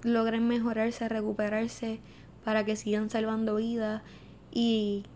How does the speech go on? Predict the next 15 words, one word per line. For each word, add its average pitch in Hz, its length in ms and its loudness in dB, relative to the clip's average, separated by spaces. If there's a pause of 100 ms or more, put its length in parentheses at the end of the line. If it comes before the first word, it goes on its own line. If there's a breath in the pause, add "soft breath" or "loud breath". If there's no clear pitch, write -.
(360)
que 240 120 4
puedan 226 360 4
ver 247 140 6
a 240 120 4
Puerto 233 320 0
Rico 226 300 -2
levantarse 214 760 -2
una 226 340 2
vez 208 440 -2
más. 202 540 -2 (1160 loud breath)
Pasamos 254 420 4
ahora 277 480 2
a 240 140 6
las 214 160 0
cifras 262 680 0